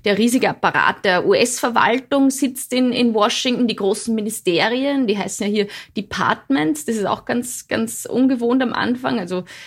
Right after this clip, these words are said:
Department of Defense und State Department und Department of Commerce zum Beispiel. Aber dann neben den Ministerien gibt's auch noch ganz viel Government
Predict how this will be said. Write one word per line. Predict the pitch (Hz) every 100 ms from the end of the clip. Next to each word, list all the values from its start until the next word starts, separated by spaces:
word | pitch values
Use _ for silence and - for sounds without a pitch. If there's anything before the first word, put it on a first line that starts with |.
| -
Department | - 196 185 190 208 196
of | -
Defense | 233 - 170 220 233 - 196
und | 185 -
State | - 196
Department | 240 226 196 202 - 214 208 202
und | 185 180
Department | 196 - - 190
of | 190 -
Commerce | 190 196 214 233 -
zum | 233
Beispiel. | 202 202 - 240 233 - - - - - - - _ -
Aber | 214
dann | 233 240 247 - _
neben | 254 233 247
den | 247
Ministerien | 240 226 190 220 226
gibt's | 214 226
auch |
noch | 220 220
ganz | - 233 233
viel | 226 202 -
Government | - 254 262 247